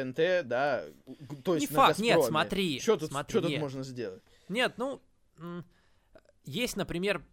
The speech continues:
Speaker 2: э, классный пример, который на этой неделе вышел, там, понятно, помните, вот это вот были видосы, штаб Навального, да, там на Ютубе, они выкладывали всякие там людей, которые, типа, поддерживают,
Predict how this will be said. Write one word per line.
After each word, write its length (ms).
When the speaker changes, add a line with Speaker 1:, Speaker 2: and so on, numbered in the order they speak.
Speaker 2:
э, 440
классный 360
пример, 340
который 300
на 60
этой 160
неделе 360
вышел, 420
там, 160
понятно, 400
помните, 420
вот 140
это 160
вот 120
были 240
видосы, 480
штаб 360
Навального, 600
да, 160
там 180
на 60
Ютубе, 440
они 140
выкладывали 480
всякие 460
там 240
людей, 320
которые, 320
типа, 200
поддерживают, 760